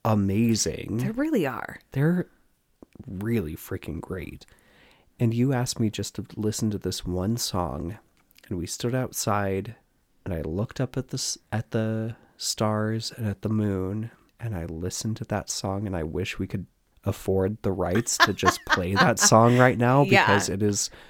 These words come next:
Speaker 2: Aurora Mothership.
Speaker 1: Thank you. I was gonna, I, after that sigh, I was gonna ask you to just say it.
Speaker 2: Okay.
Speaker 1: Thanks
Speaker 2: Yeah.
Speaker 1: for reading my mind.
Speaker 2: You got it.
Speaker 1: Aurora Mothership.
Speaker 2: Mm-hmm.
Speaker 1: Put on some really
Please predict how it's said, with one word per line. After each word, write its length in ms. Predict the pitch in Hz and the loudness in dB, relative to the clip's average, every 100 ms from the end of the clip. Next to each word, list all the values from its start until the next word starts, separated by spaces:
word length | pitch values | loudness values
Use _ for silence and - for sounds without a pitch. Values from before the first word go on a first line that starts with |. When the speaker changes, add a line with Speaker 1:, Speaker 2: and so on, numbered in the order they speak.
| - - - | -20 -6 4
Speaker 2:
Aurora 540 | 247 247 254 185 127 175 | 6 8 8 8 4 2
Mothership. 600 | 208 185 151 - 107 - - _ - - | 2 2 0 -2 -2 -6 -14 _ -14 -4
Speaker 1:
Thank 260 | 92 - | -2 -2
you. 240 | 85 - - _ _ _ _ | -4 -6 -8 _ _ _ _
I 120 | 101 | -2
was 100 | 104 - | 0 0
gonna, 220 | 101 82 - - - | -2 -2 -8 -20 -4
I, 220 | 104 98 - - - | 0 0 -4 -10 -4
after 260 | 101 - | -4 -4
that 220 | - - - | -2 -2 -2
sigh, 380 | - 90 107 - | -4 -4 -4 -4
I 100 | 98 | -6
was 140 | 95 | -6
gonna 200 | - - - | -6 -8 -8
ask 340 | 85 - - | -8 -8 -6
you 120 | 101 | -6
to 140 | - 90 | -6 -8
just 220 | 85 - | -8 -6
say 180 | - 87 | -4 -2
it. 140 | 110 - - - | -4 -6 -20 -10
Speaker 2:
Okay. 200 | - 175 - _ _ _ _ _ _ _ _ | -6 -4 -6 _ _ _ _ _ _ _ _
Speaker 1:
Thanks 200 | - 87 - | -8 -4 -2
Speaker 2:
Yeah. 220 | 175 82 | -2 -2
Speaker 1:
for 60 | |
reading 260 | 95 95 95 | -4 -4 -2
my 120 | 95 | -2
mind. 440 | 95 87 87 82 - | -2 -4 -6 -8 -8
Speaker 2:
You 160 | - 208 | -4 -4
got 380 | 185 180 170 175 | 0 0 0 -4
it. 100 | 170 _ _ _ - | -10 _ _ _ 0
Speaker 1:
Aurora 840 | 104 107 110 110 80 58 78 113 - _ _ _ 104 | 2 4 4 4 2 -2 -4 -6 -8 _ _ _ -4
Mothership. 600 | 95 78 78 - - - - | -2 -2 -6 -8 -12 -14 -8
Speaker 2:
Mm-hmm. 360 | 180 160 180 269 359 _ _ | -6 -2 -2 -2 -4 _ _
Speaker 1:
Put 200 | - 113 | -4 -2
on 320 | 120 117 110 113 | 0 0 0 -2
some 380 | - - 104 107 | -2 -4 -2 -2
really 480 | 113 117 117 120 | -2 -2 -2 -2